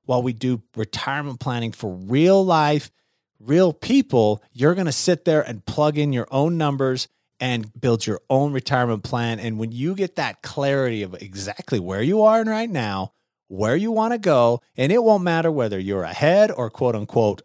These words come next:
right on target or quote unquote right on behind, it won't matter, because when you get that clarity, you'll be imbued with confidence towards your retirement.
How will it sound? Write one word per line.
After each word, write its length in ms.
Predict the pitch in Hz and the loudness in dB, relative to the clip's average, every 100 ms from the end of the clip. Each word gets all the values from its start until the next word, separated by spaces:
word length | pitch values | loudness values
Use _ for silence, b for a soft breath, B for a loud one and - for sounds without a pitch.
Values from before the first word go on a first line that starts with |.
| - | -6
right 260 | 113 135 | -2 -2
on 160 | 127 104 | -2 -4
target 440 | - 196 214 220 | 0 0 0 -4
or 120 | 120 95 | -6 -6
quote 240 | 127 151 | -2 0
unquote 300 | 156 156 127 | 0 0 0
right 200 | 120 143 | 0 2
on 120 | 147 | 2
behind, 340 | 131 - 143 147 | 0 -2 -2 2
it 80 | |
won't 200 | 180 190 | 4 4
matter, 500 | 151 185 247 165 110 - _ _ | 4 2 2 2 0 -4 _ _
because 300 | 123 - 120 | 0 2 2
when 120 | 120 | 0
you 60 | 113 | 0
get 220 | 143 - | -2 0
that 240 | 151 110 | -2 -2
clarity, 840 | - - 147 185 240 196 110 107 - _ _ _ | -10 -10 0 2 4 4 2 -2 -6 _ _ _
you'll 300 | 123 127 127 | -2 2 2
be 300 | 123 127 120 | 2 2 2
imbued 720 | 107 - 131 123 160 190 214 | 0 -6 -2 4 6 6 2
with 280 | 175 139 - | 0 -4 -4
confidence 1000 | - 156 165 175 123 101 98 95 - - _ _ _ _ _ - | -6 0 0 2 0 0 -2 -4 -6 -8 _ _ _ _ _ -2
towards 480 | 131 113 120 110 | 0 4 2 2
your 80 | 113 | -2
retirement. 720 | 104 98 107 95 90 82 - | -4 -4 -6 -6 -10 -12 -18